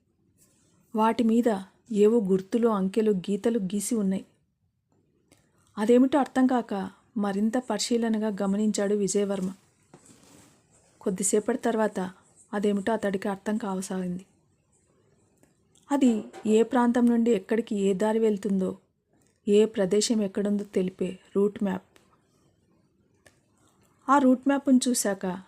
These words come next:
అది ఇండియాకు సంబంధించింది మాత్రం కాదని విజయవర్మకు అర్థమైంది. ఆ రూట్ మ్యాప్ను చూశాక అతడికి ఒక అనుమానం బలపడసాగింది.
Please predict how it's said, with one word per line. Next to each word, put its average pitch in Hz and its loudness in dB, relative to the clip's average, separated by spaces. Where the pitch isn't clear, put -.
అది 240 2
ఇండియాకు 214 2
సంబంధించింది 220 0
మాత్రం 208 -4
కాదని 196 -2
విజయవర్మకు 208 0
అర్థమైంది. 190 -6
ఆ 269 2
రూట్ 240 4
మ్యాప్ను 269 4
చూశాక 208 -4
అతడికి 214 -2
ఒక 196 -2
అనుమానం 220 0
బలపడసాగింది. 190 -4